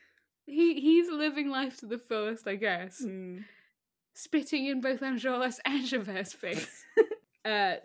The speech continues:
Speaker 2: this was all done very quickly, and Javert did not utter a cry. The lads come running up, 'cause everyone's just like, "Oh shit, what's going on?" Javert held his head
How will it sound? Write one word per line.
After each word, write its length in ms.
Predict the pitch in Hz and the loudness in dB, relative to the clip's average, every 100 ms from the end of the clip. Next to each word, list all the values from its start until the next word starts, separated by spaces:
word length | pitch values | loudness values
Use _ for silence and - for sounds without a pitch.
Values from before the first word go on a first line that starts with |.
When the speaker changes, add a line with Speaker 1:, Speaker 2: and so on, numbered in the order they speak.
| 233 | -6
Speaker 2:
this 180 | 262 277 | -4 -4
was 100 | 247 | -2
all 120 | 247 | 0
done 260 | 226 220 208 | 0 0 0
very 240 | 208 190 | 0 0
quickly, 720 | 190 196 - 185 175 180 190 - _ _ - | -4 -10 -8 -6 -4 -4 -6 -10 _ _ -4
and 160 | 226 220 | -2 -2
Javert 400 | 196 202 202 190 | 0 0 0 0
did 140 | 214 | 0
not 180 | 233 226 | 0 0
utter 260 | 220 - 190 | -4 -4 -8
a 60 | |
cry. 520 | 190 214 208 175 185 - _ _ _ _ | -8 -8 -6 -6 -8 -12 _ _ _ _
The 100 | 214 | -2
lads 840 | 254 240 240 233 226 - - - - _ _ _ | 0 0 0 0 -2 -8 -16 -16 -20 _ _ _
come 260 | - 240 226 | -2 0 2
running 240 | 226 220 | 2 2
up, 340 | 196 185 - - - - | 0 -2 -4 -16 -14 -2
'cause 140 | 220 | 0
everyone's 340 | 208 190 190 185 | 0 0 -4 -6
just 100 | 180 | -4
like, 140 | 160 | 0
"Oh 120 | 233 | 0
shit, 240 | 226 - 233 | -2 -4 -6
what's 120 | 175 | -4
going 220 | 220 220 | -4 -2
on?" 240 | 254 202 160 - - - | -2 -4 -8 -18 -16 -6
Javert 320 | 226 247 233 | 0 2 2
held 240 | 214 220 | 2 -2
his 140 | 214 208 | -2 -8
head 320 | 226 226 | -4 -4